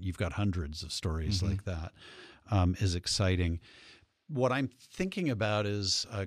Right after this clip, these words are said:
Speaker 1: culture in which, um, you know, we have lots of students struggling with what the purpose of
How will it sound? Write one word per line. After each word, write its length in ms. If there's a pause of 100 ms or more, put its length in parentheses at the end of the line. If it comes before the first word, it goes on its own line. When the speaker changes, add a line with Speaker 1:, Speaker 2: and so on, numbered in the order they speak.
(100)
Speaker 1:
culture 600
in 200
which, 560
um, 320
you 100
know, 80
we 140
have 280 (140)
lots 320
of 100
students 380
struggling 480
with 180
what 140
the 80
purpose 460
of 280